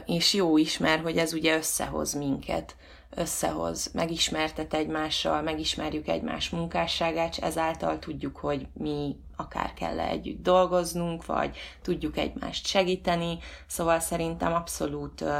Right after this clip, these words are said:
ebből a szempontból nagyon hasznos, hogy van az Instagram.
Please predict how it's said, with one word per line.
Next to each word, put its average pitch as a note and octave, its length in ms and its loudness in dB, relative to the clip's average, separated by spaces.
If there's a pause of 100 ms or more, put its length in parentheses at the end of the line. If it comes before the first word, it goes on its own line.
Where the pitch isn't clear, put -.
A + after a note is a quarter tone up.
ebből D3+ 300 -2
a D3+ 60 -2
szempontból D3 920 -2
nagyon D3+ 380 -2
hasznos, - 560 -6
hogy D#3 240 -2 (840)
van D3+ 340 -2
az D#3 200 -4
Instagram. F3 920 0